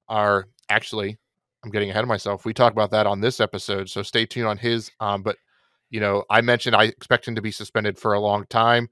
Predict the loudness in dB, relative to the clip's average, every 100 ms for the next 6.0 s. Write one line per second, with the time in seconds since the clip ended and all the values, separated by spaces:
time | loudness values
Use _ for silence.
0 | _ _ _ _ _ -8 -4 -2 -2 -4
1 | -8 _ _ _ _ _ _ _ _ _
2 | -6 -2 -2 -2 -2 0 0 2 0 0
3 | -2 -2 -2 -2 -4 -8 -8 -6 -4 0
4 | 2 4 2 0 -6 -2 -2 -2 -6 -6
5 | -4 -4 -2 -2 0 -2 -6 -8 -14 -20